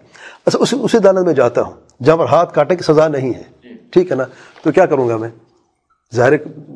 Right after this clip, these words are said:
یا تو اپنا وہ حق چھوڑ دوں، چور چوری کرتا رہے، میں کہیں پہ نہ جاؤں، یا پر حق کو لینے کے لیے اس عدالت میں جاؤں جو اس وقت کمزور ہے، غلط جو بھی ہے، جانا تو پڑے گا، ورنہ پھر کیا ہوگا؟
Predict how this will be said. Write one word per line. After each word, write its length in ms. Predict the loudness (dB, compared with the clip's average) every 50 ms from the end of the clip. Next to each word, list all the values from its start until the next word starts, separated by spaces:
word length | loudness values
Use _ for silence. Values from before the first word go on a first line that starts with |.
| -20 -20 _ _ _ _ 2
یا 120 | 2 2 4
تو 120 | 4 0
اپنا 180 | 0 2 0 0
وہ 120 | 0 2 0 0
حق 180 | -2 -2 -6 -14 -14 -16 -18 -12 -4 0
چھوڑ 200 | 2 2 2 2
دوں، 300 | -2 -4 -6 -12 -20 -16 -4 0
چور 200 | 2 2 2 2
چوری 220 | 2 2 2 2
کرتا 300 | 2 0 -2 2 2 2
رہے، 80 | 2 4
میں 140 | 2 0
کہیں 240 | 0 -2 0 0 2
پہ 80 | 2 2
نہ 80 | 0
جاؤں، 200 | 2 0 -2 -6 -8 -12 -20 -20 -20 -20 -20 _ -2
یا 180 | 2 2 2 2
پر 140 | 2 -2 -4
حق 200 | -4 -4 0 0
کو 60 | 2
لینے 220 | 2 2 2 0
کے 140 | 0 2 2
لیے 80 | 2 2 0
اس 180 | -2 0 2 2
عدالت 380 | 2 4 4 4 2 0 0
میں 100 | -2 0
جاؤں 220 | 2 2 2 2 2
جو 140 | 0 0 0
اس 160 | 0 -2 -2
وقت 320 | 0 0 0 -2 -2 0
کمزور 400 | 0 0 2 4 2 2 4 2
ہے، 200 | 2 2 2 0 0 -4 -12 -8 -8 -8 -8 -8 -14 -20 -16 -12 -12 -12 -10 -6
غلط 260 | 0 2 2 2 2
جو 180 | 2 2 2 2
بھی 160 | 2 -2 -8
ہے، 60 | -8 -12 -16 -20 -20 -20 -20 _ -2 0
جانا 180 | 2 2 2
تو 120 | 2 0 2
پڑے 200 | 0 2 0 0 -2
گا، 260 | -4 -12 -8 -2 -2
ورنہ 140 | 0 0 2
پھر 160 | 0 -2 -2
کیا 180 | 2 2 2
ہوگا؟ 260 | 4 2 0 0 -2